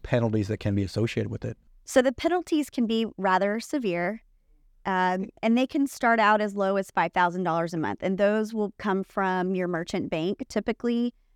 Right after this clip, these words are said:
Speaker 2: the card brands do have penalties they can assess as well, but I was actually just on a call before we came in here, and at the beginning of P C I, when it first started, P C I and, and,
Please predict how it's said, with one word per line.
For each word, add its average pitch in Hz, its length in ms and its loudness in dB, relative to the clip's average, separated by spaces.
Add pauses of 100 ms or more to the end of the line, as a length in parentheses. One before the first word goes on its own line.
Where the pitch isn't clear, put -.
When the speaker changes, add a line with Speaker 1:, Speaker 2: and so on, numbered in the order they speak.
(160)
Speaker 2:
the 220 80 -4
card 196 340 0
brands 190 400 0
do 180 240 -2
have 175 500 -2
penalties 180 480 -4
they 165 120 -2
can 175 180 -4
assess 175 320 -6
as 165 160 -6
well, 165 240 -2
but 180 240 -2 (760)
I 208 100 4
was 202 200 0
actually 226 340 0
just 185 380 -2
on 185 100 2
a 175 60 -2
call 170 240 -2
before 180 300 -4
we 175 120 -2
came 170 260 -4
in 160 120 -4
here, 160 440 -6 (480)
and 175 540 -2 (140)
at 190 100 -2
the 190 80 -4
beginning 294 460 0
of 240 80 -4
P 220 160 -4
C 202 180 -2
I, 180 100 4
when 175 140 -2
it - 100 -8
first 196 240 -6
started, 160 480 -2 (800)
P 220 140 -2
C 208 200 -2
I 180 320 2
and, 151 420 -2
and, 151 340 -2